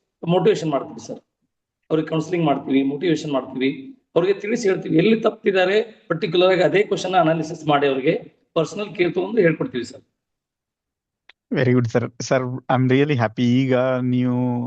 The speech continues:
Speaker 2: ಆ, ಬೈಲೊಂಗಲ್ ಹತ್ರ ಆ ಊರು, ಒಂದ್ ಹಳ್ಳಿ ಹತ್ರ ಮತ್ತೆ ಆ ತರದ ಹುಡುಗರಿಗೆ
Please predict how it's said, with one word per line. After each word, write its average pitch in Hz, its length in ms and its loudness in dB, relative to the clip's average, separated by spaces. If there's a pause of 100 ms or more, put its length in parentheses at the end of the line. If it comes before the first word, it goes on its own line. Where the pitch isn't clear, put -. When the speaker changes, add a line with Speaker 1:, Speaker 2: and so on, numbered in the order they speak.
(140)
Speaker 2:
ಆ, 117 540 -2 (460)
ಬೈಲೊಂಗಲ್ 127 500 2
ಹತ್ರ 120 300 -2 (720)
ಆ 123 120 -2
ಊರು, 120 540 2
ಒಂದ್ 117 300 0
ಹಳ್ಳಿ 123 360 0
ಹತ್ರ 117 300 -2
ಮತ್ತೆ 110 260 -4
ಆ 127 180 -2
ತರದ 131 280 -2
ಹುಡುಗರಿಗೆ 123 560 -2